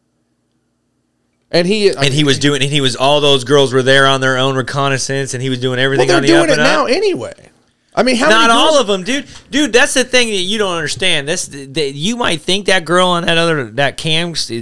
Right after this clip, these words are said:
Speaker 2: it looks like she's wanting to be there, but if she doesn't fucking act like that, she's getting her ass beat that night, and then she's getting a gun
Speaker 1: No,
Speaker 2: pulled
Speaker 1: no,
Speaker 2: to
Speaker 1: no,
Speaker 2: her
Speaker 1: no.
Speaker 2: head.
Speaker 1: I, I'm not saying that stuff isn't happening, for sure. I'm not. But what I'm saying is, is
Speaker 2: It's happening more than it's not.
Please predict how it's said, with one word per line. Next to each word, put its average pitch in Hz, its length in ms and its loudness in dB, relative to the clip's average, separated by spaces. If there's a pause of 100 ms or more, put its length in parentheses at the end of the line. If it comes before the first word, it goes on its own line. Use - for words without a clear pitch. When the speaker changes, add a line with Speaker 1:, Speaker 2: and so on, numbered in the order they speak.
Speaker 2:
it 123 140 -14
looks 139 320 -2
like 165 160 0
she's 165 240 -4
wanting 156 220 -6
to 123 60 -8
be 143 200 -2
there, 185 220 0
but 131 240 0
if 131 160 -2
she 196 160 -2
doesn't 180 340 -2
fucking 220 320 -4
act 226 180 -2
like 233 200 -2
that, 233 220 0
she's 175 200 -4
getting 165 180 -4
her 147 80 -2
ass 160 280 -2
beat 139 240 -8
that 120 180 -4
night, 113 320 -6
and 131 160 -4
then 131 160 -2
she's 131 240 -2
getting 135 240 -2
a - 20 -10
gun 156 300 0
Speaker 1:
No, 233 80 -6
Speaker 2:
pulled 240 120 4
Speaker 1:
no, 240 80 4
Speaker 2:
to 233 40 0
Speaker 1:
no, 240 80 2
Speaker 2:
her 233 60 -2
Speaker 1:
no. 233 60 0
Speaker 2:
head. 208 140 0
Speaker 1:
I, 214 240 0
I'm 254 120 -2
not 226 160 0
saying 196 200 0
that 156 120 -4
stuff 139 240 -4
isn't 127 180 -8
happening, - 440 -8
for 147 160 -2
sure. - 360 -4
I'm 156 80 -4
not. 165 240 -4 (140)
But 190 280 2
what 185 140 2
I'm 151 100 0
saying 220 360 -2
is, 110 180 -8
is 95 180 -16
Speaker 2:
It's 104 120 -10
happening 117 320 0
more 98 240 2
than 90 100 -4
it's 76 200 -8
not. 80 280 -6